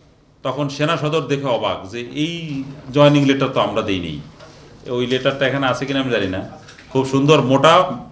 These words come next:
ইয়ে, সবুজ কাগজে করা, চমৎকার, আমি দেখছি। এবং তাতে আবার এক জায়গায় লেখা আছে, "দুর্নীতি থেকে দূরে থাকুন।"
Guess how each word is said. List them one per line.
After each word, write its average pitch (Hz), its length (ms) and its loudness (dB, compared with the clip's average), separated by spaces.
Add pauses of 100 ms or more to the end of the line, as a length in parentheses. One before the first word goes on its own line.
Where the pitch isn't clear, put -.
(180)
ইয়ে, 123 220 0
সবুজ 139 440 0
কাগজে 127 300 2
করা, 113 400 0
চমৎকার, 202 440 -2
আমি 135 140 0
দেখছি। 139 260 0
এবং 139 200 2
তাতে 147 200 4
আবার 151 120 4
এক 147 80 0
জায়গায় 147 240 4
লেখা 135 120 2
আছে, 131 200 2
"দুর্নীতি 139 380 2
থেকে 135 180 -4
দূরে 110 200 -4
থাকুন।" - 240 -8